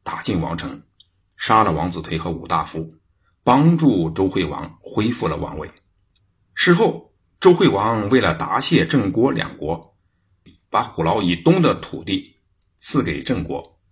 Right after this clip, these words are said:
把酒泉赐给了郭国。这两个地方送出去以后，王姬的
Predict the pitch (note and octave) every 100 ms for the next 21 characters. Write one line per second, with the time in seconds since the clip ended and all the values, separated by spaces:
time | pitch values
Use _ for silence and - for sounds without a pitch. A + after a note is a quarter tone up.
0 | _ _ - - - C2+ - C#2+ F2+ -
1 | _ _ _ - - F2 - - - A2
2 | E2+ - - _ _ _ _ _ - F#3
3 | G2 A2+ C#3+ C#3 A2 - D3+ B2+ D3+ C#3
4 | - D3+ - - _ - _ - F#2 A2+
5 | A#2+ G#2